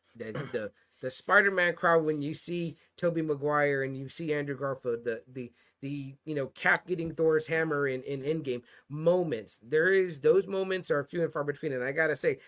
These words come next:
Speaker 1: I do not think that D C has given us one of those moments.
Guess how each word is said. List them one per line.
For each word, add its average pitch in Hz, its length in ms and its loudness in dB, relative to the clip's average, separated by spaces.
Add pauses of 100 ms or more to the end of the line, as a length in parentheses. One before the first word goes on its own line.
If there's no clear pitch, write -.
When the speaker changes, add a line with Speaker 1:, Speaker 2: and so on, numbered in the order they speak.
Speaker 1:
I 131 120 -4
do 131 200 -6
not 160 220 0
think 165 140 -6
that 143 160 2
D 151 120 -10
C 143 160 -10
has 139 120 -4
given 135 240 -4
us 127 120 -6
one 135 120 -4
of 127 40 -4
those 127 180 -2
moments. 127 300 -6